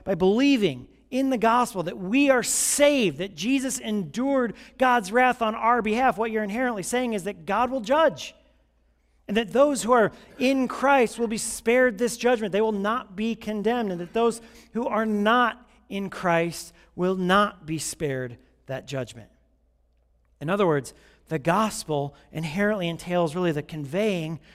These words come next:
of the doctrine of God's final judgment. And we have to understand that. The, the gospel doesn't negate judgment.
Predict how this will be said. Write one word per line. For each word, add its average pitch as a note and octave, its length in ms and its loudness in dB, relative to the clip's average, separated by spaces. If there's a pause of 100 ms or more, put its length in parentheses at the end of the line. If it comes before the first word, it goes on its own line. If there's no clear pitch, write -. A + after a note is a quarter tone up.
(120)
of D3 60 -20
the D3 80 -6
doctrine D#3+ 480 -2
of C#3+ 100 -6
God's E3+ 300 -4
final G3+ 580 -6
judgment. G3+ 460 -4 (840)
And F3 80 -8
we F3 80 -6
have A3+ 300 -2
to A#3+ 60 -4
understand A3 600 -2
that. A2 180 -14 (1080)
The, G3+ 120 -2
the G#3 120 -6
gospel G#3+ 540 -2
doesn't G#3+ 460 -4
negate F#3 640 -4
judgment. G3 540 -4